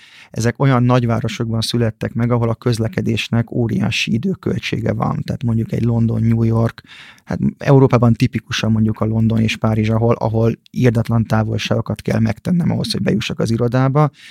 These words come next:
és már a metrón úgy is, eh, nézem az e-mailjeimet, ott már válaszolok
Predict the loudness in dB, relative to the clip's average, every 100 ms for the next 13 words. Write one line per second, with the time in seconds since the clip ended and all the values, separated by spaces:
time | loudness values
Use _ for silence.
0 | -20 -2 0 0 0 2 2 0 0 2
1 | 2 -2 -6 -10 _ 0 2 2 2 0
2 | 0 2 2 4 2 2 0 -2 -4 0
3 | 0 0 -2 -4 -4 -4 -6 -8